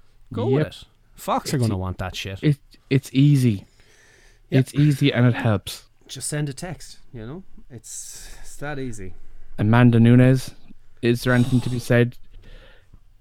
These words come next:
Speaker 2: Greatest female U F C fighter of all time?
Speaker 1: I think so. Uh, until she beats herself, I don't think any, you know? <laughs> Ah, Jesus
Speaker 2: She has
Speaker 1: Christ.
Speaker 2: beaten every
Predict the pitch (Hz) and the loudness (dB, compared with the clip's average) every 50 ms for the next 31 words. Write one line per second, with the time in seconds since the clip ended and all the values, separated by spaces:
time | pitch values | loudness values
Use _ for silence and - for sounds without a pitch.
0 | _ _ _ _ _ _ _ _ _ - 131 131 139 143 135 147 143 - - - | _ _ _ _ _ _ _ _ _ 2 4 8 8 8 8 8 6 6 2 0
1 | - 143 139 139 139 139 135 139 139 139 139 135 139 143 143 135 135 - 139 131 | 4 6 8 8 8 8 8 8 6 6 4 4 4 2 2 0 -2 -2 0 0
2 | 135 135 139 131 - 139 131 131 - 135 143 143 143 139 139 143 139 135 147 143 | 2 2 0 0 -2 -4 -4 -2 0 0 0 2 2 2 2 2 2 2 2 2
3 | 143 147 147 139 - - - - - _ _ - 107 107 110 - - 117 110 104 | 2 2 0 -2 -4 -12 -20 -20 -20 _ _ -6 -4 -4 -6 -6 -6 -6 -6 -6
4 | - - 98 92 92 90 98 104 110 120 117 - 143 143 127 - 135 120 123 120 | -6 -8 -8 -6 -6 -6 -8 -6 -6 -6 -2 0 0 0 0 0 -2 -2 -2 -2
5 | 113 - - 110 104 - - 98 90 87 - - - - 92 95 - 98 95 92 | -4 -4 -6 -8 -6 -6 -8 -8 -8 -8 -12 -14 -14 -12 -12 -10 -8 -8 -8 -8
6 | - - 98 92 - 107 90 90 92 92 104 113 127 151 139 - - - - - | -6 -4 -6 0 0 0 0 0 -2 -2 0 2 4 4 2 2 -2 -8 -12 -14
7 | - - - - - - - - - - - - - - - 113 95 85 - - | -16 -18 -18 -18 -16 -16 -16 -14 -14 -16 -18 -18 -20 -18 -16 -16 -16 -16 -16 -8
8 | - 139 139 143 139 131 110 107 104 98 98 98 90 92 90 - - - - - | -4 -2 0 0 0 0 0 -2 -2 -4 -4 -4 -6 -8 -10 -14 -18 -18 -16 -12
9 | - 117 113 113 104 - 180 90 - 202 190 170 - 113 101 165 180 180 - 147 | -6 -4 0 2 2 2 2 2 2 0 0 0 -2 0 0 0 0 2 2 0
10 | 139 - - _ _ _ _ 143 156 165 165 156 151 151 156 156 160 156 156 147 | 0 0 -4 _ _ _ _ 6 6 6 6 6 4 2 2 2 2 2 0 -2
11 | - | -4